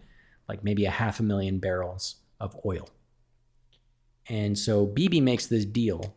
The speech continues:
in two thousand sixteen with the Texas-based Noble Energy and Israel's Delek Group, and it gave them control of those offshore gas fields.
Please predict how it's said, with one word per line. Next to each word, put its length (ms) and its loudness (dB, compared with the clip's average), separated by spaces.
in 220 -2
two 120 -2
thousand 280 2
sixteen 500 -2
with 280 -2
the 260 -2
Texas-based 760 -4
Noble 640 2
Energy 600 -2
and 400 -2
Israel's 800 2
Delek 500 2
Group, 320 -6
and 480 -2
it 140 -4
gave 200 2
them 140 2
control 460 2
of 420 -4
those 340 2
offshore 480 2
gas 300 -2
fields. 440 -14